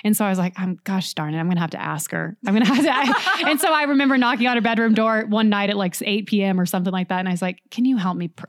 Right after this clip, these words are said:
I don't know how to pray this thing. Like, can, I need your help." Um, so it was just, like, moment after moment, the small educational, like, opportunities that led to a deeper, deeper encounter.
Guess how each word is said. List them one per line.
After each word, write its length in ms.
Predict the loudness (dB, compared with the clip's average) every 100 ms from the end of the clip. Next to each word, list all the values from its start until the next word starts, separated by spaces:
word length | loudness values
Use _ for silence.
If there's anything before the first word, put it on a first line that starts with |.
| _ -2
I 100 | 0
don't 160 | 0
know 80 | -2
how 100 | -4
to 60 | -8
pray 220 | -10 -10
this 220 | -8 -8
thing. 260 | -4 -2 0
Like, 200 | 0 0
can, 200 | 0 0
I 80 | 2
need 220 | 2 2 0
your 80 | -4
help." 340 | -2 0 -2 -6 -10 -8 -4
Um, 280 | -2 -2 -2
so 160 | 0
it 80 | 0
was 140 | 0 0
just, 220 | -2 0
like, 140 | 0 4
moment 400 | 4 4 4 2
after 220 | 0 0
moment, 320 | 2 2 0
the 80 | -2
small 720 | -2 0 2 2 2 2 0
educational, 560 | 0 -2 0 -2 0 0
like, 160 | -2 -2
opportunities 760 | -4 -2 -2 -2 -2 0 0 -2
that 160 | -6
led 440 | -6 -4 -2 -2 -6 -10 -8
to 160 | -2 0
a 60 |
deeper, 520 | -2 -2 -2 -2 -2 -4
deeper 280 | -4 -6
encounter. 760 | -6 -8 -6 -4 -2 -2 -4